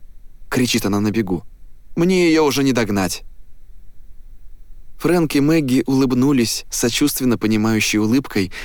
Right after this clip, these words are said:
которая возвращает обоих на двадцать лет назад в прошлое, и они наслаждаются каждой проведенной там минутой.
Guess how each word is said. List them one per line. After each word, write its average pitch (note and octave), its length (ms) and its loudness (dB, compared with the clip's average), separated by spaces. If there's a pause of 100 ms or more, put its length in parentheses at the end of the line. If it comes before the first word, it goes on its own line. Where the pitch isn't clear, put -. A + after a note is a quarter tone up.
которая A#2+ 380 2
возвращает A2 640 2
обоих A2+ 380 2
на A2 120 2
двадцать A2 440 -2
лет A#2 200 0
назад A#2+ 400 2
в - 60 -8
прошлое, G2 600 0 (500)
и B2+ 100 2
они A#2 180 4
наслаждаются G2+ 800 0
каждой C#3+ 380 0
проведенной G2 640 0
там E2+ 260 0
минутой. F2 580 -4